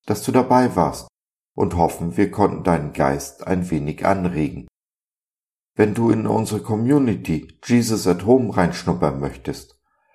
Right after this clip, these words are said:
Fragen, Anregungen und oder Kritik hast, dann besuch uns doch im Web w w w punkt gott punkt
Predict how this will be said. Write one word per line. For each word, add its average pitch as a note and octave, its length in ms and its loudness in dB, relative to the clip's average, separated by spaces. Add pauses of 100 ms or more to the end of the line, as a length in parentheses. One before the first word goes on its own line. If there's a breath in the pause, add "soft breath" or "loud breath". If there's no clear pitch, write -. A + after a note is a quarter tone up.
(200)
Fragen, A#2 520 2
Anregungen E2 960 -2 (100)
und A#2 220 0
oder F2 260 4
Kritik - 520 -4
hast, - 340 -2 (680)
dann F2 220 0
besuch D2+ 300 -4
uns F2 200 -2
doch G#2 160 2
im A2+ 220 -2
Web - 440 -2 (720)
w F2 240 4
w C2+ 240 -2
w E2+ 460 -2 (260)
punkt - 440 0 (240)
gott - 360 -4 (300)
punkt F3 400 -2